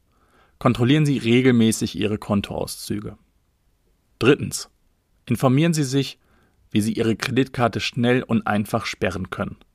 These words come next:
Dazu hilft es auch, sich die Nummer des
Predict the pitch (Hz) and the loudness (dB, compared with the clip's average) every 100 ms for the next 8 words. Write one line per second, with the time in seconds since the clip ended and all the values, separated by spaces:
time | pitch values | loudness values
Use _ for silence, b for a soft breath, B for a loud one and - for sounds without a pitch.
0 | b b b - 135 - 131 156 - 123 | b b b 0 0 2 2 2 2 0
1 | - 117 113 113 98 107 - 104 113 127 | 4 4 4 -4 -6 -6 -2 0 2 4
2 | 123 117 104 - - | 2 2 -2 -6 -8